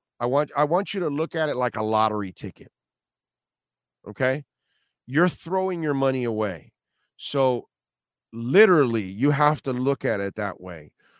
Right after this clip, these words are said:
So don't make it a major portion of your portfolio.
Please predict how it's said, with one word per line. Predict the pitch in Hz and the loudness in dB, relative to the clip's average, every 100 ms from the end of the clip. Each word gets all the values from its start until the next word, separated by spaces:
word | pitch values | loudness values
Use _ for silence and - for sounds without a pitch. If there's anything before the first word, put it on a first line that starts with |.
| - | -14
So | - 135 | -8 -6
don't | 95 180 190 151 | 0 0 0 -2
make | 170 190 | -2 -2
it | 147 131 | -2 -2
a | |
major | 120 123 143 127 135 | -2 -4 -6 -4 -8
portion | - 139 135 - 113 | -4 -2 -2 -2 -6
of | 107 | -4
your | 101 | -6
portfolio. | 98 113 98 - 117 110 92 78 - | -6 -6 -6 -2 -2 -2 -4 -10 -18